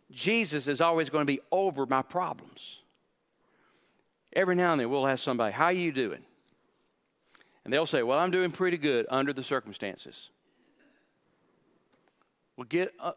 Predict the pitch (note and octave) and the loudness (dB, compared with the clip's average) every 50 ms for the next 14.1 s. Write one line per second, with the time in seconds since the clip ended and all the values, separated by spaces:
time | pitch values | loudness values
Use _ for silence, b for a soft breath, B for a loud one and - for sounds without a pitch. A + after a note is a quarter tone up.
0 | - C#3 D3 D#3 E3+ D3+ E3 F3+ F#3+ F#3 - E3 F3 E3+ F#3 F3+ E3 E3+ D#3+ F#3+ | -4 -2 -2 0 0 2 0 0 0 -2 -4 -2 0 0 0 0 -2 -4 -4 -4
1 | G#3 A3+ A#3+ G#3+ - - A#2 F#2+ - - - - - - _ _ _ _ _ _ | -4 -4 -6 -6 -6 -6 -6 -6 -8 -12 -18 -20 -20 -20 _ _ _ _ _ _
2 | _ _ _ _ _ b b b b b b b b b G3+ G#3+ G3+ F#3 G#3 F#3+ | _ _ _ _ _ b b b b b b b b b 2 2 4 4 4 4
3 | F3+ F3+ D#3+ D3+ F3 E3+ E3+ - - E3+ D3+ D3 D3 E3+ E3 - B B F#3+ A3 | 4 4 4 6 4 4 2 2 0 0 0 2 2 2 0 0 B B 4 4
4 | A3+ A3+ F3 F3 E3+ - - A#3 A#3+ A3 E3+ D3+ C#3+ C3 - D#3 C3+ B2+ G#2+ - | 4 4 0 -2 -2 0 0 -2 0 2 2 2 2 2 0 0 2 2 0 -2
5 | B B B B B B _ - E3+ E3+ E3 D3 F#3+ G#3+ A3 G#3 G3 F3+ D#3+ D#3 | B B B B B B _ -2 -2 0 2 2 2 2 4 2 0 0 0 0
6 | E3 E3 D3 D3+ E3+ F#3 F#3+ - D#3+ D#3 - - - - _ _ _ _ _ _ | 2 2 2 2 2 0 0 -2 -6 -10 -12 -14 -16 -20 _ _ _ _ _ _
7 | _ _ _ _ _ - - - - - _ _ _ _ _ _ _ _ b b | _ _ _ _ _ -20 -20 -20 -20 -20 _ _ _ _ _ _ _ _ b b
8 | b b b b b b b b b b b b _ _ _ - - - - C#3+ | b b b b b b b b b b b b _ _ _ -20 -20 -10 -4 -2
9 | D#3 D3+ F3+ G#3 A3+ A#3 A3+ A3 A3+ A3 A3 A3 A3+ A3+ A#3+ B3 A#3+ - D#3 - | 0 2 2 2 4 4 2 2 2 2 2 2 4 4 4 2 2 0 -4 -2
10 | - E3+ F#3+ G3 F#3+ G3 G3 F#3+ F3+ F3 E3+ D#3+ F3+ F#3+ G3+ F#3 G3+ A3 B3 C4+ | 0 2 2 4 2 2 2 0 0 0 0 0 0 -2 0 2 2 2 2 0
11 | A3+ G3 E3+ D#3 C#3 B2+ - - - - B B B B B B B B B B | 0 0 2 2 0 0 -4 -8 -16 -18 B B B B B B B B B B
12 | _ _ _ _ _ _ _ _ _ _ _ _ _ _ - D#3 F#3 G3+ F#3+ E3+ | _ _ _ _ _ _ _ _ _ _ _ _ _ _ -2 0 0 0 0 0
13 | G3 A3+ A#3+ A#3 A3 F#3+ - G3 F3+ F3+ D#3+ F#3+ G3 E3 E3+ F#3+ G3 F3+ D#3 G3 | 2 0 0 0 -2 -2 0 0 0 0 0 -2 -4 -2 -2 -2 -2 0 0 0
14 | A3 - | 0 0